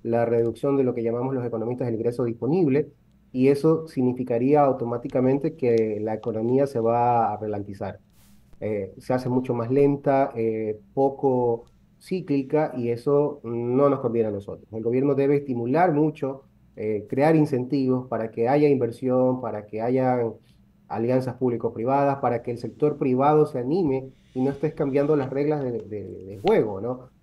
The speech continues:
En este sentido, por ejemplo, analizando este proyecto de ley de, de, de iva en,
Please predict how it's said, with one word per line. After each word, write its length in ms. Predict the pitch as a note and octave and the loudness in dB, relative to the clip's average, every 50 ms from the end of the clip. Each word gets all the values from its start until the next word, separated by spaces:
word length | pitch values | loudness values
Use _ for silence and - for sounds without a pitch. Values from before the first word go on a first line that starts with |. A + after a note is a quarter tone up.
| _ - | _ -6
En 100 | A#2+ C3+ | -4 -2
este 140 | D3+ F3+ E3+ | -2 -2 -2
sentido, 320 | E3 E3 E3+ F#3 F#3 E3 | -4 -2 0 0 0 2
por 100 | D#3+ D3+ | 2 2
ejemplo, 520 | D#3 E3 F3 E3 F3 E3+ F3 E3+ - - - _ | 2 2 0 2 2 0 0 0 -2 -8 -12 _
analizando 500 | - C3 C3 B2+ C3 B2+ B2+ D#3 D#3 E3 | -6 -4 -2 -2 -2 -2 0 0 2 2
este 160 | D#3+ D#3+ D3 | 0 0 0
proyecto 460 | B2+ D3 C#3 C3+ C#3 C#3 - D#3 D3 C3+ | -2 -2 0 0 0 0 0 2 2 2
de 60 | C3+ | 4
ley 180 | C#3+ C#3+ C#3 | 2 2 2
de, 200 | B2+ B2 A#2 A2 | 2 0 -2 -4
de, 520 | G2+ G#2+ G#2+ G#2+ G#2+ G2 F#2 F#2+ - - - | -4 -4 -6 -6 -6 -6 -8 -10 -14 -16 -18
de 200 | - - A#2+ A#2 A#2+ | -14 -8 -6 -4 -2
iva 360 | C#3 E3 D3 B2 A#2 A2+ A2 | -2 0 0 0 0 -2 -2
en, 140 | A2 A2 | -4 -6